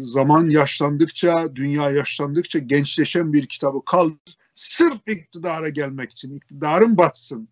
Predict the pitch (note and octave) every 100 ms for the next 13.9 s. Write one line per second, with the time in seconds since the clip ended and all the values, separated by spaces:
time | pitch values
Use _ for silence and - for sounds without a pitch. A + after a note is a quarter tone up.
0 | _ C3+ C3 - C3 B2+ B2 A#2 A#2 A#2+
1 | B2+ _ _ _ _ _ _ _ - F3+
2 | F#3+ E3 F#3+ G#3 G3 - G#3+ - F3+ F3+
3 | - E3+ D#3+ D3+ D3 E3 G#3+ - E3+ D#3
4 | - E3+ C#3 - C#3 D3+ G#3 - E3 E3
5 | C3+ B2+ A2+ - C#3+ D#3+ C3 A2+ G#2 -
6 | _ _ _ _ - - C#3 B2+ D3 C#3+
7 | C#3 - C3 D3 G#3+ - _ _ _ _
8 | - D3+ F3+ D#3+ - G#3+ - _ _ _
9 | _ _ _ - - D#3 D3 G#3 A3+ G3+
10 | G3 F#3 D#3 D#3 - E3 D#3 C3+ B2 D3
11 | D#3+ C3+ - _ - - A#3 G#3 - E3+
12 | D#3+ F#3 G#3 - D#3+ E3 D3+ - G3+ C#3+
13 | D3 C#3+ G3+ - D3 C#3+ D3 F3